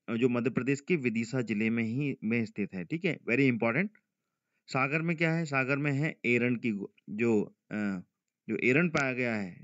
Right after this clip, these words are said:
ठीक है ना, एरंड क्या है? सती प्रथा, सती प्रथा से संबंधित, अ,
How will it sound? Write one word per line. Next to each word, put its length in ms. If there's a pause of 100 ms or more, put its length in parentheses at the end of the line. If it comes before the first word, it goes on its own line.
ठीक 140
है 60
ना, 160
एरंड 280
क्या 140
है? 80
सती 300
प्रथा, 320
सती 260
प्रथा 260
से 140
संबंधित, 540
अ, 40